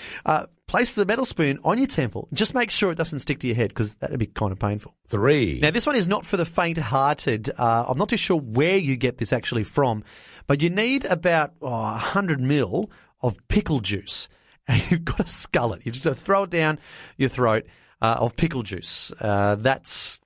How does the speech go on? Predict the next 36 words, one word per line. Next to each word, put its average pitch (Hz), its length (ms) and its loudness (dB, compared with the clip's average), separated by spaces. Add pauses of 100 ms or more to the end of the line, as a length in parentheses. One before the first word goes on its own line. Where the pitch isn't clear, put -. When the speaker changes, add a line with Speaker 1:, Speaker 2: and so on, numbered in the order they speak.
(240)
Speaker 1:
I've 151 180 2
heard 208 160 2
of 170 100 0
doing 165 180 2
some 131 140 -4
weird 147 160 2
things 117 160 -2
like 110 100 0
drinking 117 300 -2
salty 113 320 0
water 113 500 2
or, 95 120 -2 (340)
or 117 120 0
doing 120 160 2
that 113 160 0
kind 107 120 -4
of 98 80 -6
stuff. 98 220 -4
But, - 240 -2
um, 104 200 2
yeah, 101 180 0 (140)
give 147 180 0
that 135 120 2
a 110 60 0
go. 98 260 -2
Uh, 117 120 0
pickle - 320 0
juice, - 380 -2 (240)
uh, 147 180 -4
absolutely 190 540 -2 (280)
perfect 226 360 0
remedy 151 280 2
to 110 80 -4
get 123 140 0
rid 117 100 -6
of 104 160 -4